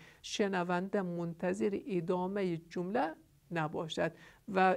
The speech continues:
حس کند که در واقع گوینده کلامش منعقد شده، کلامش تمام شده،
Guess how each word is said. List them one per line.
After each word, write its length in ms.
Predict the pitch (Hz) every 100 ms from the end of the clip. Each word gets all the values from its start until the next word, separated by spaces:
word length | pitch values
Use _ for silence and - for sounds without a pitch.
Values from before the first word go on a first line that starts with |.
| -
حس 300 | 208 233 -
کند 320 | 226 247 240
که 120 | 208
در 200 | 185 165
واقع 280 | 170 170 208
گوینده 760 | - 185 175 180 190 262 302
کلامش 880 | 277 - 170 170 190 220 226 220 -
منعقد 680 | 190 175 180 196 202 277 269
شده، 280 | 196 156 147
کلامش 540 | - 175 175 185 165
تمام 400 | - 175 180 185
شده، 340 | 185 269 339